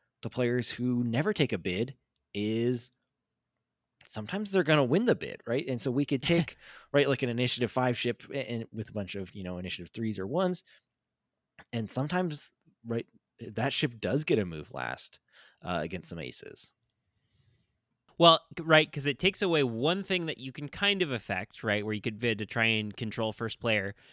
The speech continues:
Speaker 2: but then brings in a different factor where suddenly, if that was something I utilized a lot, I can't rely on that anymore, and I have to change how I list build because of that, right? Or I can't depend, "Okay, I'm running a bunch of I fives, I'm not gonna have any way to control whether or not I win that bid."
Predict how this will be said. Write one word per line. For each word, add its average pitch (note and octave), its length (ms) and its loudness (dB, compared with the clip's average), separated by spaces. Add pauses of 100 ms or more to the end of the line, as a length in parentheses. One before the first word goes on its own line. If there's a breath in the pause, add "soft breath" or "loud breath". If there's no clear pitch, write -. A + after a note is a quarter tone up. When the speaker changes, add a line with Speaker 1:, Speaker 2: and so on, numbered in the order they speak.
(160 soft breath)
Speaker 2:
but D3 140 0
then A3 160 6
brings F3+ 240 4
in D#3 80 4
a D3 60 2
different C#3 340 -4
factor A#2+ 320 2
where A2 140 0
suddenly, C#3 520 0
if A2 80 -4
that C#3+ 160 4
was C#3 100 -2
something B2 300 -2
I G#2+ 360 2
utilized A#2 480 0
a A2+ 40 -4
lot, G2+ 460 0
I A#2 100 4
can't C3+ 280 0
rely A2 280 4
on A2 140 4
that F#2+ 120 0
anymore, F#2+ 360 -6
and G#2+ 100 -2
I A2+ 60 0
have D3 140 0
to - 60 -20
change A2+ 640 0
how A#2+ 140 2
I A2+ 80 6
list A2+ 280 -2
build F#2+ 180 -2
because G2 260 -4
of F#2+ 80 -8
that, E2+ 240 -10
right? G#2 300 0 (420 soft breath)
Or C3 80 4
I B2+ 40 4
can't D3 240 4
depend, C3 360 2
"Okay, A2 220 2
I'm A2 120 4
running A2+ 180 2
a A2+ 40 2
bunch A2+ 140 2
of D#2+ 80 0
I A2 160 2
fives, A2+ 480 2 (120)
I'm A#2 200 -2
not A#2 220 2 (160)
gonna A2+ 180 -2
have G#2+ 180 -2
any A2+ 220 0
way A2+ 140 4
to G#2+ 80 0
control G#2 440 -2
whether G2+ 260 0
or G2 40 -6
not G2+ 220 -6
I G2 100 -6
win G2+ 200 -4
that - 200 -8
bid." G2 320 -4